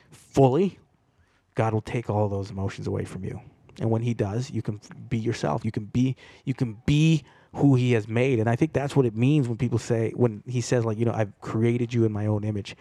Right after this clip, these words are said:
'cause God's not angry. God's not judgmental. God is not the accuser. He doesn't accuse you of doing good. These are just my own personal beliefs, right? But I don't think he accuses you or judges you or do, does all these things, because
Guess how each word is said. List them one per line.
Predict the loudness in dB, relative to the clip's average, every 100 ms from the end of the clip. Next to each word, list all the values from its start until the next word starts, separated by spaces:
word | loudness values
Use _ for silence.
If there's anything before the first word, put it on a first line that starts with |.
| -10
'cause | -4
God's | -2 0 -2
not | -2 -2
angry. | -2 -4 -8 -14 _ _ _ -14 -4
God's | -2 0
not | -2 -2
judgmental. | -4 0 0 0 -4 -6 -20 -20 -6 0
God | 4 4
is | 4
not | 0 -2
the | -6
accuser. | -2 2 4 2 -2
He |
doesn't | 0 0
accuse | 0 -2 6 8 8
you | 6
of | 2
doing | 0 -2 -4
good. | -8 -10 -12 -8
These | -6 -2
are |
just | -4 -2
my | -2
own | -4
personal | -4 -6 -4 -4
beliefs, | 0 0 -2
right? | -4 -4
But | -6 -8 -12 -10 -2
I |
don't | 0
think | 0
he | 0
accuses | 0 2 4 4 4
you | 2
or | 2
judges | 0 0 -2
you | -2 -2
or |
do, | -4 -4 0
does | 2
all | 2 0
these | -2 -2
things, | 0 0
because | 0 0